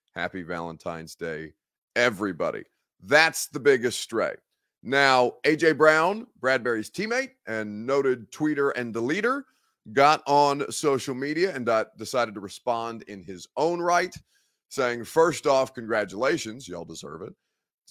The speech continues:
A second, he says, "This is lame. You are on the way. You were on the way out of the league before Mahomes resurrected your career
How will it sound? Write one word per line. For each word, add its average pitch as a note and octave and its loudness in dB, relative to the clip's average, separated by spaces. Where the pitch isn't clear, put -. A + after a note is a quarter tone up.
A A#2 -4
second, D3 2
he A#2 -6
says, A#2+ -2
"This G#2+ -8
is F#2 -12
lame. C#3+ -2
You C3 -2
are G2+ -2
on A#2+ -4
the A2 -4
way. A#2 0
You A2 -10
were A2 -6
on C#3+ -8
the B2 -8
way A#2+ -6
out A2+ -6
of G#2 -10
the F#2+ -10
league G2+ -10
before F#2 -10
Mahomes F2+ -8
resurrected F#2 -6
your F2+ -10
career E2+ -12